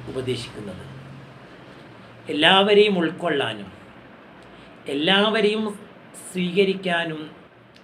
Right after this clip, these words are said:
എല്ലാവരോടും സ്നേഹത്തോടെ വർത്തിക്കാനുമാണ് നമ്മുടെ രാജ്യം നമ്മളോട് പറയുന്നത്. അങ്ങനെ ആയപ്പോഴാണ് കഴിഞ്ഞ കാലങ്ങളിൽ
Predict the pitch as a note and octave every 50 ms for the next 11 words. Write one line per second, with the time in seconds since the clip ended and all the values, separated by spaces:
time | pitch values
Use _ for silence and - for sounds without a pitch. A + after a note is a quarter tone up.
0 | - - - - - - - C3+ C#3 D3+ D#3+ F3+ F#3+ G3+ G#3+ A3 A3 A3+ A3+ A3+
1 | A#3 A#3 B3 B3 A#3+ - - - G3 G3+ G3+ G3 G#3+ G3+ - - G3+ G3 G3 G3
2 | F#3+ F#3+ - - - - - - - - - - - - - - - - - -
3 | - - - - - - - - - - - - - - - - - - - -
4 | D#3+ D#3 D3+ C#3 - F#3+ F3+ - G3+ F#3+ F3+ F3+ E3+ D#3+ D3+ C#3+ C#3 C#3 C3+ C3+
5 | A#2+ G#2+ G#2 - - - - - - - - - - - - - - - - -
6 | - - - D3 C#3 D#3 D#3 D3+ D3+ D3 C#3+ C3 C#3+ D3+ D3+ C#3 C3+ C3+ C3+ C3+
7 | C#3 C#3 C3 C3 B2+ - - - - - - - - - B2+ A#2+ A#2+ A2+ A2 G#2+
8 | G2+ G2 F2+ F2+ - - - - - - - - - - - - - - - -
9 | - - - - - - - - - - - - - - D#3+ D#3+ D#3+ G3 A3 A#3
10 | A3+ G3+ G3+ A3 A3 F#3+ F3+ A3+ A3 G#3+ G#3 G3+ G3 F#3+ F#3+ F#3 F3+ E3+ E3+ F3
11 | F3+ G3+ F#3+ F#3 F3+ F3+ F3+ F3+ F3+ F3 E3+ E3+ E3